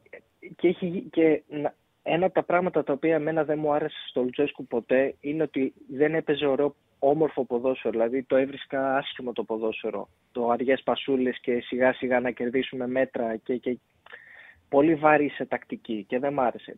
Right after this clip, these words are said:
Πλέον το ποδόσφαιρο του παοκ έχει αρχίσει να αλλάζει. Έχει αρχίσει ο Λουτσέσκου σε εισαγωγικά να παίρνει στοιχεία από τον Αλμέιδα.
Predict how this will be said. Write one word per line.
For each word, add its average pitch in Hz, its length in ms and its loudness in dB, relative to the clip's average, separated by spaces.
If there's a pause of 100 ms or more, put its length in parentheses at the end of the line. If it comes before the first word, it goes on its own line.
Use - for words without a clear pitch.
Πλέον 143 300 4
το 151 100 -2
ποδόσφαιρο 147 420 -4
του 139 120 -10
παοκ 147 200 -4
έχει 156 140 -4
αρχίσει 156 280 -4
να 151 100 0
αλλάζει. 151 380 4 (400)
Έχει 143 240 -4
αρχίσει 156 600 -6 (100)
ο 139 100 -2
Λουτσέσκου 143 480 -2
σε - 120 -4
εισαγωγικά 135 420 -2
να 151 100 -2
παίρνει 165 220 -2
στοιχεία - 560 -2
από 170 80 -2
τον 151 160 2
Αλμέιδα. 143 560 0